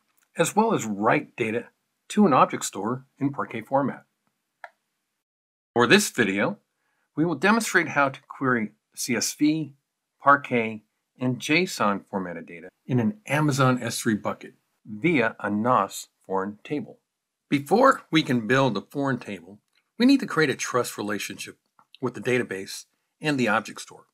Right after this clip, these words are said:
To do this, we create an authorization object to securely store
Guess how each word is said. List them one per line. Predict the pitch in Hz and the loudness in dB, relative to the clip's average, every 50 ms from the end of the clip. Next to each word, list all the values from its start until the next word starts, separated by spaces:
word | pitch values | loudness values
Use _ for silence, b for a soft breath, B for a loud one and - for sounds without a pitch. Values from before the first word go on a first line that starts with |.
| _ _ _ _ _ _ _ _ _ _ _ _ _ _ _ _ _ _ _ | _ _ _ _ _ _ _ _ _ _ _ _ _ _ _ _ _ _ _
To | - 156 | -4 2
do | 175 262 294 | 4 6 6
this, | 233 143 131 135 - - - _ _ _ _ _ _ _ _ _ _ _ _ - | 6 6 4 2 0 -6 -10 _ _ _ _ _ _ _ _ _ _ _ _ -2
we | 143 151 147 | -2 -2 -2
create | 143 - 156 151 156 143 - - - | -2 -2 0 0 0 0 -2 -4 -8
an | 117 107 - _ - | -8 -8 -8 _ -2
authorization | 123 139 143 139 - 120 107 101 90 85 110 120 131 135 - - 90 | 0 0 0 2 2 2 2 2 2 0 0 0 0 0 0 -2 -4
object | 85 80 78 76 - 85 - _ _ _ _ _ _ | -6 -6 -8 -10 -12 -20 -20 _ _ _ _ _ _
to | - 107 | -14 -10
securely | - - - - - - 160 165 175 170 180 175 | -10 -10 -10 -10 -10 -6 -4 -2 -2 -2 -2 -4
store | - - - - - - - - 123 117 98 90 87 95 - | -6 -8 -10 -10 -10 -8 -4 -2 0 0 0 -2 -4 -6 -12